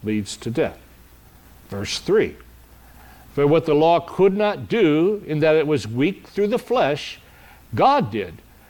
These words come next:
by sending his own Son in the likeness of sinful flesh on account of sin. He condemned sin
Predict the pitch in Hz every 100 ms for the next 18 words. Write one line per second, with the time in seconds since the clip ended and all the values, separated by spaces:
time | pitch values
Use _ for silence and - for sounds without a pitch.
0 | - - 135 - 202 220 180 139 - 147
1 | 220 277 254 - 254 143 139 143 160 151
2 | 151 143 208 214 202 175 139 - 175 247
3 | 220 240 - 285 170 95 - - - -
4 | - 131 147 135 - 180 233 - - 220
5 | - - - - - - - - 185 -
6 | 180 131 180 240 180 143 - 135 113 92